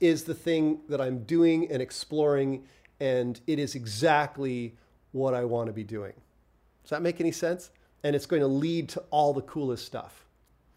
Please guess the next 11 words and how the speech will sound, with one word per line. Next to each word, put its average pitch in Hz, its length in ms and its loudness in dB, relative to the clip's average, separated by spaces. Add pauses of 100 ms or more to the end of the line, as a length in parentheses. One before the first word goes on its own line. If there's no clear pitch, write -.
(540)
So, 214 320 8
and 190 260 6 (340)
last 170 440 4
but 185 100 -2
not 160 200 4
least, 214 340 2
I 175 120 6
want 185 160 6
a 143 60 4
triumphant 165 680 0
completion 160 560 -6